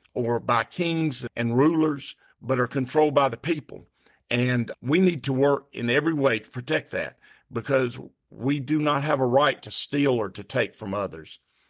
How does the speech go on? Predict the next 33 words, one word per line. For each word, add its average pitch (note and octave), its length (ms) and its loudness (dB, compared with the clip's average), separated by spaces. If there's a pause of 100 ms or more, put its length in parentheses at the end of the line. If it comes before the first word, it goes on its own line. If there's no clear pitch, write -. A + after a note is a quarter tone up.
(120)
We B2 140 0
do C3+ 120 2
not C3+ 180 2
have C3 140 0
a A#2+ 60 4
right B2 360 2
to - 100 -16
take - 460 -2 (380)
the G2 100 -6
product C#3+ 520 0
of G2 120 -10
someone B2 360 2
else's G#2 460 -2
life F2 440 -6 (240)
as G2 160 -4
our G2 220 0
own. F2 320 -4 (500)
And G#2+ 320 -2
we B2 220 2
do C3+ 140 2
not C3 260 2
have B2+ 200 0
that A#2+ 160 0
right A#2+ 320 0
as G2+ 200 -6
individuals, C3 760 -4 (340)
and A2+ 160 -2
we C#3 100 4
do C3+ 120 4
not B2 200 2
have A#2+ 180 0
that A#2 180 0
right A#2+ 460 0